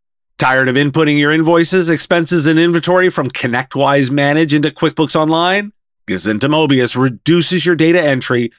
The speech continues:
to the click of a button. Did you know that the average M S P spends ten hours manually inputting accounting data each week? With that time, you could implement process consulting with Eureka Process,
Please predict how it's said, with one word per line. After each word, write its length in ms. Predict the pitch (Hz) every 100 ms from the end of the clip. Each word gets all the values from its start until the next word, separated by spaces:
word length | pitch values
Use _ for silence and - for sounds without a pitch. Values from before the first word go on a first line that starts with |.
| _
to 120 | - 143
the 100 | -
click 420 | - 104 76 - -
of 120 | 98
a 60 | 95
button. 380 | 107 95 71 _ _ _ _ - - -
Did 200 | 180 202
you 80 |
know 200 | 196 220
that 160 | 277 269
the 140 | 185
average 460 | - 131 165 233 202
M 180 | 170 190
S 160 | 214
P 240 | - 208 226
spends 440 | - 170 156 - -
ten 540 | - 160 170 180 196 - -
hours 500 | 139 151 180 196 165
manually 480 | 139 147 156 156
inputting 500 | 147 156 156 180 175
accounting 440 | 156 - 151 156 156
data 340 | 156 165 165 -
each 420 | 131 160 170 -
week? 460 | 123 165 208 - - _ _ _ -
With 160 | 90
that 200 | 110 120
time, 460 | - 139 147 160 160
you 140 | 123
could 200 | 110 117 -
implement 500 | 160 156 170 156 -
process 540 | - 185 185 156 147
consulting 580 | - 175 143 135 175 170
with 220 | 190 190
Eureka 560 | 202 202 226 226 - 135
Process, 640 | 117 104 110 175 180 -